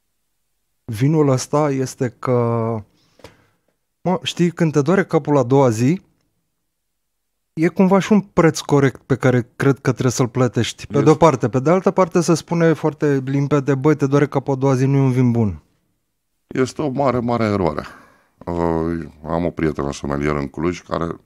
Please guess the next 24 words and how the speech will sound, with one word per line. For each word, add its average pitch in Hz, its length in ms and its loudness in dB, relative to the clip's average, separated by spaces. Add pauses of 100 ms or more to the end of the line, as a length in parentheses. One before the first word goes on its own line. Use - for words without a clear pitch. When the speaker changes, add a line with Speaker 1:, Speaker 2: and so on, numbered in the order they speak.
(960)
Speaker 2:
niciodată 87 680 -2
nu 80 120 -4
lasă 78 240 -4
să 67 100 -10
treacă 76 280 -4
o 76 40 -6
degustare 73 540 -6
fără 80 380 -4
să 78 140 -10
menționeze 76 540 -6
treaba 64 300 -8
asta. - 260 -16
Delia, 62 520 -10 (160)
o 64 180 -14
minunăție 67 580 -10
de 65 140 -10
fată. - 240 -20 (560)
Uh, 78 640 -6 (1700)
niciodată 113 580 -2
nu 92 120 -6
e 90 80 -6
prea 82 160 -8
multă 80 260 -8
băutură, 78 720 -6